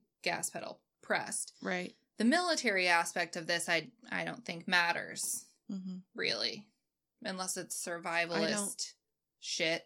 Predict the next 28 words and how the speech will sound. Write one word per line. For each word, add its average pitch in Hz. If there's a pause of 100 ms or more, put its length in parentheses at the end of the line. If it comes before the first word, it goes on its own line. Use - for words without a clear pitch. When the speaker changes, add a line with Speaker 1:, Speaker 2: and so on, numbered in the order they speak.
Speaker 1:
but 180
Speaker 2:
either. 220 (960)
Speaker 1:
I -
mean, 165 (140)
Speaker 2:
I 190
don't, 190
yeah, 180
I 175
don't 190
know 165 (800)
what 180 (640)
forms 170
that 156
connection. 185 (140)
Speaker 1:
Yeah, -
I -
don't 170
know 156
either. - (220)
But 208
the 202
mechanic, 226
I 175
get. - (420)
That 180
is 180
suspicious. - (520)
Um, 190